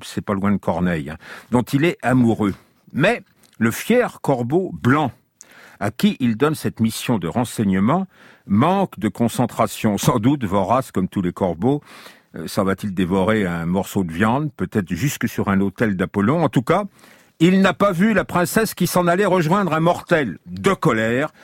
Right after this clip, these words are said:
Apollon a transformé son plumage. De blanc, il est devenu noir.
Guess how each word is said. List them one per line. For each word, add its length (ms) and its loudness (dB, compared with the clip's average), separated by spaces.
Apollon 460 2
a 80 -8
transformé 640 0
son 200 -6
plumage. 600 -2
De 180 0
blanc, 460 0
il 120 -2
est 100 -2
devenu 300 2
noir. 380 0